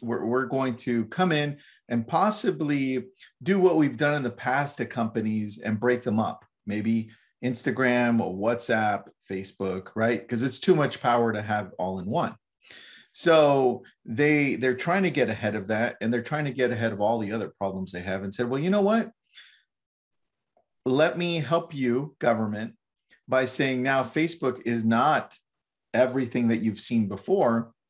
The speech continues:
Facebook is just Facebook, and any problems that have to do with Facebook, stay with Facebook." It's, it's, Jeff, it's kinda like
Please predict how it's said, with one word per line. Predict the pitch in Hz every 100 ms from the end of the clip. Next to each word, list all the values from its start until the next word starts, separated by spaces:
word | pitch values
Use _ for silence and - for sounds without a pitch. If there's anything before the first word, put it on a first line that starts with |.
| _ _ _ _ _ _
Facebook | 240 311 302 285 247
is | 240 -
just | 220 196 175
Facebook, | 170 170 127 92 - - _ -
and | 131
any | 131 220
problems | 226 190 190 190 170
that | 170
have | 151 165 180
to | 196
do | 196
with | 196 196 -
Facebook, | 196 196 196 190
stay | - - 139 135
with | 131 123 -
Facebook." | 104 95 - 78 -
It's, | 147 - - -
it's, | 127 127 -
Jeff, | 110 147 170 220 - _ _ _ -
it's | 147 147
kinda | 175 185 202
like | 180 160 160 -